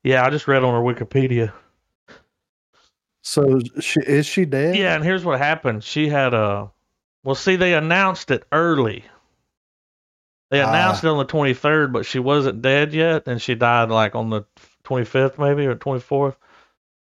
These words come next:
Speaker 2: That's fucked
Speaker 1: She did
Speaker 2: up.
Speaker 1: die, but she was on a respirator. She had fell down. She was on a hike and had breathing problems. I just read this on Wikipedia. And then she fell out of bed, couldn't breathe really,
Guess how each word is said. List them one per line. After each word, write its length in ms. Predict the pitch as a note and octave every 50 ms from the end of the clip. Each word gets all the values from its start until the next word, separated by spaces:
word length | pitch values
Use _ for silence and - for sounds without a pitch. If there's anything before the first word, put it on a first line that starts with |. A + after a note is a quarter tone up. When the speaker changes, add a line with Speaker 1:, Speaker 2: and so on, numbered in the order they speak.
| _ _ _ -
Speaker 2:
That's 220 | A2 A#2+ A#2 -
fucked 280 | - - G2+ G2 F#2 -
Speaker 1:
She 100 | F3+ F3
did 180 | E3 E3 D3+
Speaker 2:
up. 60 | -
Speaker 1:
die, 240 | B2+ A#2+ A#2 A2+ G#2+
but 220 | G#2+ A#2+ C3 B2+ -
she 140 | - E3+
was 100 | F#3 F3+
on 120 | F3+ F3 C#3+
a 60 | B2+
respirator. 800 | B2 C#3 D#3 F3+ - - - B2+ B2 A#2+ A#2+ A#2 A2+ A2 G#2+ - _ _ _ _ _ _ _ _ _ _ _ _ _ _ _ _ _ -
She 160 | - - - D3
had 120 | C3+ A#2
fell 320 | - - D#3 D3 D#3 D3+
down. 480 | C#3+ D3 D3 D3+ D#3 D3 C3 A#2+ A#2 G#2+
She 180 | - - D3 C3
was 180 | B2+ C3 B2+
on 120 | C#3+ C3+ B2+
a 60 | A#2+
hike 440 | G#2+ - D#3 D#3+ D#3+ D#3+ D3 - B2+
and 100 | A2 G#2+
had 220 | C3 B2+ A#2+ A2+
breathing 340 | B2 C3 D3 C#3+ C#3 B2+ A#2
problems. 440 | G#2 A#2 G#2+ G#2 G#2 A2 G#2+ G#2+ A2+
I 80 | B2
just 120 | B2+ - -
read 200 | A2 A2 G#2 G#2
this 180 | G2+ G2 -
on 80 | G#2+ G2+
Wikipedia. 680 | G2+ G#2 G2+ - G2 - - A2+ A2+ A2+ G#2+ G#2 G#2 _ _ - - - - _ _ _ _ _ _ _ _ _ _ _ _ _ -
And 140 | - A#2 A#2
then 120 | B2+ B2+ A#2+
she 200 | - - - -
fell 260 | A2 - D3 C#3 C#3
out 120 | C#3+ C#3+ C#3
of 100 | C3+ C3+
bed, 460 | D3 D3+ E3 E3 D3+ C#3+ C3 C3+ - _ _ _ _ _ _ _ _ _ - D#3+
couldn't 240 | - - D#3 C3+ A#2+
breathe 320 | A2 B2+ C#3+ D#3+ E3+ D#3 A2+
really, 260 | B2+ A#2+ A#2 A2+